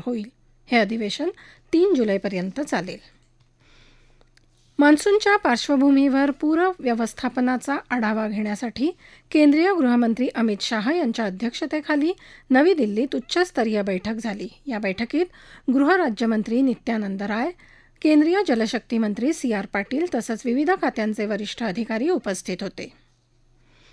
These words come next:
वैद्यकीय आणि दंतवैद्यकीय पदवी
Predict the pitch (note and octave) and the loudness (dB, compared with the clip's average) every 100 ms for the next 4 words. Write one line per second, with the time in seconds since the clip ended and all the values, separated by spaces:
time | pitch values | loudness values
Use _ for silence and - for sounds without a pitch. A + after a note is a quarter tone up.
0 | _ _ _ _ _ _ - C#4+ C#4 F#4+ | _ _ _ _ _ _ 4 4 4 0
1 | F4+ G#4 E4+ C4 A3+ A#3+ D#4 D#4+ C#4+ D#4 | 2 2 4 4 2 2 2 0 0 -4
2 | D4+ E4 F4 A3+ A3+ | -2 -2 0 -2 0